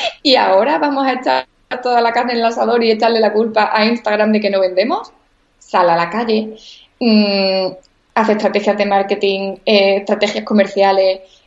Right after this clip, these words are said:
eh, habla con gente, haz networking, presenta tu producto. Es que lo que no podemos hacer es, eh,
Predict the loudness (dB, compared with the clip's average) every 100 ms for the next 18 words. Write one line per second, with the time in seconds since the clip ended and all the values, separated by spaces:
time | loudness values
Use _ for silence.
0 | -4 0 2 0 -2 -10 _ -2 0 0
1 | -2 -4 -6 -8 -8 -8 -6 -4 -6 -12
2 | -18 _ _ _ _ _ _ 0 0 0
3 | -2 0 0 0 -2 -2 -4 -2 0 2
4 | 2 2 0 0 2 2 0 0 2 4
5 | 0 -12 _ _ _ _ _ _ 0 2
6 | 2 2 2 0 -2 -4 -4 -2 2 2
7 | 0 -6 _ _ _ _ -2 0 0 -2